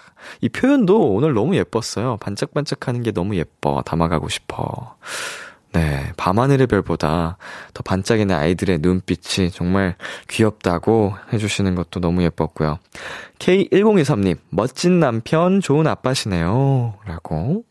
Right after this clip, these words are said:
또 해주셨고요. 이난경님, "저도 어릴 때 아빠와 단둘이 여행 간 기억이 아주 좋았어서 잊을 수 없어요. 진짜 좋-, 좋았겠다." 네, 사실, 어,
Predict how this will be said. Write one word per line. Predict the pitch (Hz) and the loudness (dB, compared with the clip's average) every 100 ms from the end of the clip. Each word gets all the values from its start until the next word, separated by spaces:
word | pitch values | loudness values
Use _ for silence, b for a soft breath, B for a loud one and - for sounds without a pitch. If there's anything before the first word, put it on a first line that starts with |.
| _ | _
또 | 82 | -6
해주셨고요. | 98 - 127 - 101 78 107 202 - B B B B | -6 -4 -4 0 0 2 0 -2 -6 B B B B
이난경님, | 139 127 120 165 160 98 82 B B B B | 2 4 4 4 4 2 -2 B B B B
"저도 | - 156 156 | 0 4 4
어릴 | 160 | 4
때 | 170 165 | 4 2
아빠와 | 120 - 143 | 2 2 0
단둘이 | 139 110 131 165 139 | 0 -2 0 2 4
여행 | 101 127 | 2 2
간 | 139 131 | 2 2
기억이 | 117 104 98 | 0 2 0
아주 | 87 131 | 0 0
좋았어서 | 127 101 - 85 135 131 - | 0 -2 -2 -2 -2 -2 -4
잊을 | 98 110 120 | -4 0 0
수 | - | 0
없어요. | 85 - - 71 95 - | -2 -2 -4 -4 -4 -12
진짜 | - 98 98 135 | -6 -4 0 0
좋-, | 135 110 - _ | 0 -4 -8 _
좋았겠다." | 120 123 123 - 95 80 80 95 98 92 92 107 B B B B B _ | -2 0 -2 -2 0 2 2 2 2 0 -4 -10 B B B B B _
네, | 95 87 82 82 90 | 0 2 0 -2 -2
사실, | 143 160 160 156 143 _ _ _ _ _ - _ - B B B B | 0 4 4 2 -2 _ _ _ _ _ -20 _ -14 B B B B
어, | - 117 110 110 110 113 | 0 2 2 2 2 0